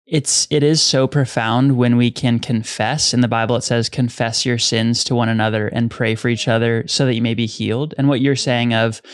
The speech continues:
living with no secret sins, like, that's very biblical, that we actually,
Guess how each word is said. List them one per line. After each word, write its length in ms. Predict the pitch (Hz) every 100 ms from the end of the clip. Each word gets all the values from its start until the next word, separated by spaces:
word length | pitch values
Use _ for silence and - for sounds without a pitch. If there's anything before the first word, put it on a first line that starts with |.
| - - - _
living 320 | 139 135 143
with 160 | 139 123
no 180 | 127 120
secret 420 | 117 127 120 117
sins, 340 | - 117 135 120
like, 160 | 113
that's 200 | 135 135
very 220 | - 127 120
biblical, 600 | - 120 120 113 117 113
that 180 | 117 120
we 160 | 131
actually, 600 | 110 117 - 135 127 117